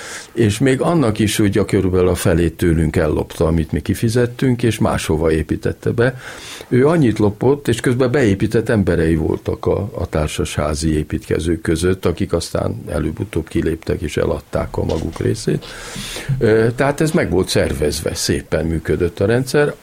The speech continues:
de annyira sokat lopott, hogy leültették, ami akkoriban nem volt szokásos, hogy egy építési vállalkozót leültetnek.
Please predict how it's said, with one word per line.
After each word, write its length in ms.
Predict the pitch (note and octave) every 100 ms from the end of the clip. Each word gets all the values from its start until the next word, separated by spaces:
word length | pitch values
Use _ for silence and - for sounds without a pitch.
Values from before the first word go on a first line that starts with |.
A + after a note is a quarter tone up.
| -
de 140 | A2 -
annyira 440 | F3 F3 C3 G#2
sokat 340 | - G#2+ G2+
lopott, 460 | G#2+ A2+ C3 C#3+ C#3+
hogy 240 | C3 B2+
leültették, 840 | C#3 C#3 E2 D#2+ D2+ - C#2+ - -
ami 220 | F2+ G2+
akkoriban 540 | G2 - G2+ G2+ G#2
nem 160 | A#2+ F#2+
volt 220 | F#2 E2+ -
szokásos, 800 | - G2+ - B1+ - - - - - - - -
hogy 180 | E2+
egy 240 | E2+ E2+ -
építési 640 | - F2 G#2 - B2 -
vállalkozót 760 | F#2 F2 F2 - F#2+ - - - -
leültetnek. 800 | C#2 C2 C2 - - E2 -